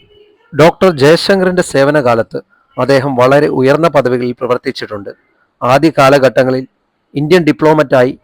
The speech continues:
സേവനം വഹിച്ചു. അദ്ദേഹം ഇന്ത്യയുടെ അംബാസിഡേഴ്സായി മൂന്ന് അതീവ പ്രധാന രാജ്യങ്ങളിൽ സേവനം ചെയ്തിട്ടുണ്ട്.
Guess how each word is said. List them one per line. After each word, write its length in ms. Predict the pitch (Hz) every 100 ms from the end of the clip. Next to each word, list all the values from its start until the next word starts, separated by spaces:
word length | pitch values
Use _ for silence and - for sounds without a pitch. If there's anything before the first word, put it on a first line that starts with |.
| _ _ _ _
സേവനം 420 | 135 131 123 131 _ 123
വഹിച്ചു. 340 | 113 113 - 120 _ _ _ _ _ _ _ _ _ -
അദ്ദേഹം 360 | 170 180 180 165
ഇന്ത്യയുടെ 300 | 156 175 180 156
അംബാസിഡേഴ്സായി 840 | 143 160 170 160 139 131 123 113 127 _ _ _
മൂന്ന് 280 | 143 160 190 170 143
അതീവ 260 | 135 170 185
പ്രധാന 360 | 147 135 151 170
രാജ്യങ്ങളിൽ 420 | 139 123 127 127 143 -
സേവനം 300 | 135 127 131
ചെയ്തിട്ടുണ്ട്. 440 | 127 120 117 117